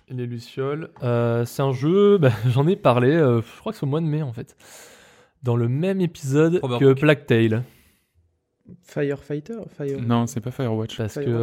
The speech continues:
Speaker 1: euh, voilà, donc, euh, je dis le, <laughs> ça va aller très vite, hein.
Speaker 4: <laughs>
Speaker 1: Deux mille treize,
Speaker 4: Ouais.
Speaker 1: Naughty Dog.
Speaker 2: Euh, Uncharted.
Speaker 3: Euh,
Speaker 4: Euh, mais non,
Speaker 3: Non,
Speaker 4: euh,
Speaker 3: euh,
Speaker 4: euh,
Speaker 3: Last
Speaker 4: Last
Speaker 3: of
Speaker 4: of Us. Bien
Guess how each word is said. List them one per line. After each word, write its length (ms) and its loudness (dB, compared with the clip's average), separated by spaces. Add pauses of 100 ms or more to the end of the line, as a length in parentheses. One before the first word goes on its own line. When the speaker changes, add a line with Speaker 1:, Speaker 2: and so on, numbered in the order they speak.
Speaker 1:
euh, 480 -2
voilà, 520 -2
donc, 320 -6
euh, 240 0
je 120 -2
dis 160 0
le, 260 2 (160)
<laughs> 120 -20
ça 140 -8
va 60 -2
aller 120 -2
très 140 -2
vite, 180 -2
hein. 140 -6
Speaker 4:
<laughs> 60 -2
Speaker 1:
Deux 100 2
mille 160 0
treize, 400 4 (540)
Speaker 4:
Ouais. 240 -2 (400)
Speaker 1:
Naughty 240 -2
Dog. 240 -2 (680)
Speaker 2:
Euh, 100 -2
Uncharted. 280 -4
Speaker 3:
Euh, 140 6 (680)
Speaker 4:
Euh, 60 6
mais 100 6
non, 140 4
Speaker 3:
Non, 100 0
Speaker 4:
euh, 100 2
Speaker 3:
euh, 280 2
Speaker 4:
euh, 40 4
Speaker 3:
Last 140 4
Speaker 4:
Last 180 4
Speaker 3:
of 80 2
Speaker 4:
of 40 2
Us. 160 -4 (680)
Bien 100 6